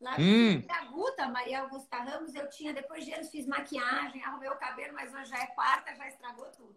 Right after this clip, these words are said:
Speaker 1: né?
Speaker 2: Já foi
Speaker 1: Não
Speaker 2: embora,
Speaker 1: teve jeito,
Speaker 2: entendi.
Speaker 1: já foi. <laughs>
Speaker 2: Entendi.
Speaker 1: É,
Speaker 2: Vamos
Speaker 1: vamos
Speaker 2: ver.
Speaker 1: esperar a nossa
Speaker 2: Cad-
Speaker 1: convidada pra fazer a saudação. Eu tô com medo, gente, eu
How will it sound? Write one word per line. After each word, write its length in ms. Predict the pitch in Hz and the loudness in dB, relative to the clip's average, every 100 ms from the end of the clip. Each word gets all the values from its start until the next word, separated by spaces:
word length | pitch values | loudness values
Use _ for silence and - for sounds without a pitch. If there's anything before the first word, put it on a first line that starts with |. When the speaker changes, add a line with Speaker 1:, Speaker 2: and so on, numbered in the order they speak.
| - | -12
Speaker 1:
né? 80 | - | 0
Speaker 2:
Já 220 | 110 151 | 8 8
foi 260 | - 139 135 | 8 4 4
Speaker 1:
Não 60 | 117 | 4
Speaker 2:
embora, 400 | 117 110 107 113 | 4 4 2 0
Speaker 1:
teve 80 | 117 | -8
jeito, 280 | - 254 220 - | 0 2 2 -2
Speaker 2:
entendi. 100 | 101 | 0
Speaker 1:
já 160 | 214 - | 0 -2
foi. 500 | 269 247 233 233 - | -4 -2 -2 -2 0
<laughs> 560 | 339 240 320 269 120 - | 0 0 0 -2 -2 2
Speaker 2:
Entendi. 680 | 120 113 110 101 107 104 - _ _ - | 6 6 6 6 6 6 0 _ _ -8
Speaker 1:
É, 280 | 247 240 226 | -4 -2 2
Speaker 2:
Vamos 160 | 120 | 4
Speaker 1:
vamos 240 | 127 123 107 | 6 4 8
Speaker 2:
ver. 280 | 117 135 | 10 10
Speaker 1:
esperar 220 | 262 262 254 - - - _ _ _ _ - | 8 0 0 0 0 -2 _ _ _ _ -4
a 80 | 240 | -2
nossa 160 | 233 - | 0 8
Speaker 2:
Cad- 220 | 139 127 | 10 10
Speaker 1:
convidada 680 | 240 247 214 220 226 262 254 | 6 -2 -2 2 4 2 -2
pra 180 | - 233 | -4 -6
fazer 360 | - 226 240 226 | -4 -4 -4 -6
a 60 | |
saudação. 960 | 220 226 208 208 208 - 247 262 285 294 _ _ _ | -4 -6 -4 -6 -8 -10 -6 -4 -2 -4 _ _ _
Eu 100 | 254 | -10
tô 120 | 254 320 | -4 -2
com 140 | 330 | 0
medo, 340 | 294 330 320 | 0 0 0
gente, 480 | 240 339 311 - 269 277 | -2 -2 -2 -2 -6 -2
eu 160 | 285 | 0